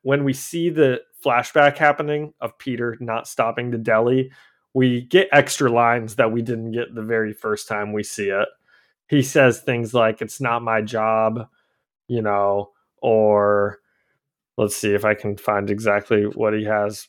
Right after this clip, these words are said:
But yeah, he says, "Not my job, not my department." And he didn't say that in issue four when we originally see him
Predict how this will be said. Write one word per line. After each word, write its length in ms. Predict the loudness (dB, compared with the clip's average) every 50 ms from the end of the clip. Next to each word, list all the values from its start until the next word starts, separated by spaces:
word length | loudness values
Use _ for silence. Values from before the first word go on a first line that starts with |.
| _ _
But 300 | 2 4 4 4 2 -2 -6 _
yeah, 180 | 0 2 4 4
he 60 | 4
says, 240 | 2 2 0 0 2
"Not 180 | 2 2 4 4
my 120 | 4 4
job, 280 | 4 6 4 4 4 2
not 240 | 0 0 -2 -2 -2
my 160 | -2 -2 -2
department." 640 | -2 -4 -6 -2 0 0 0 0 -2 -6 -8 -8 -8 -10 _ -6
And 140 | -4 -2 -2
he 100 | -2 0
didn't 380 | 4 6 6 6 6 4 -2
say 220 | -2 0 2 4 6
that 220 | 6 6 4 4
in 120 | 0 -4
issue 320 | -6 -6 -6 -6 -6 -6 -6
four 400 | -4 -2 -2 -2 -2 -4 -4 -6 -8
when 180 | -8 -6 -6
we 140 | -4 -4 -4
originally 600 | -2 -2 -2 -2 -4 -4 -4 -4 -2 -2 -2 -2
see 300 | -4 -6 -6 -4 -4 -4
him 400 | -2 -2 -2 -4 -4 -6 -10 -14